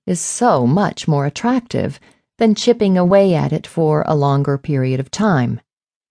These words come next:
I want my house perfectly organized now. I want to finish my novella in progress now. I want to wear clothes several sizes smaller now. I don't want to wait weeks or months to get there.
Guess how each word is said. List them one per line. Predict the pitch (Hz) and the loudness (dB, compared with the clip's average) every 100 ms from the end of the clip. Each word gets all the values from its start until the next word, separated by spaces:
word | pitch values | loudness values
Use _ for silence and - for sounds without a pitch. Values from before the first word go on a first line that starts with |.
| _ _ _ - | _ _ _ -2
I | 170 185 226 | 0 2 2
want | 180 165 165 - | 2 2 0 -2
my | 147 160 | 0 0
house | 170 143 143 - - | 0 -2 -4 -6 -10
perfectly | - 226 202 156 139 - | -2 -2 -2 -4 -4 0
organized | 160 151 135 127 127 123 - | 0 2 2 2 0 -2 -2
now. | 127 143 156 131 113 - - - - | 0 0 0 0 -2 -6 -14 -20 -4
I | 185 220 | 0 2
want | 233 208 202 | 4 2 0
to | |
finish | 190 208 196 | 0 0 0
my | 202 190 | 0 0
novella | 190 180 185 190 196 | 2 2 2 2 0
in | 190 | 0
progress | 185 185 202 143 151 - | 0 0 0 -2 -4 -2
now. | 165 165 190 127 - _ _ _ | 0 2 0 0 -4 _ _ _
I | 254 | 0
want | 349 320 269 | 2 2 2
to | 254 | 2
wear | 247 240 | 2 2
clothes | 247 262 180 104 | 0 2 2 0
several | - 170 170 180 | -2 0 2 0
sizes | 180 180 165 160 160 | 0 0 0 0 -2
smaller | - 190 202 151 131 160 - _ | 0 2 2 4 2 0 -4 _
now. | 139 156 143 110 117 _ _ _ - | 0 2 2 -2 -4 _ _ _ -2
I | 208 | 2
don't | 381 262 | 2 2
want | 156 202 - | 2 -2 -2
to | 151 | -2
wait | 151 143 | -2 -2
weeks | 139 151 - - - - | -2 -2 -4 -10 -10 -2
or | 143 | 0
months | 147 143 - - - | 0 0 -4 -8 -6
to | 139 | -2
get | 131 117 | -2 -2
there. | 120 95 90 | -4 -6 -8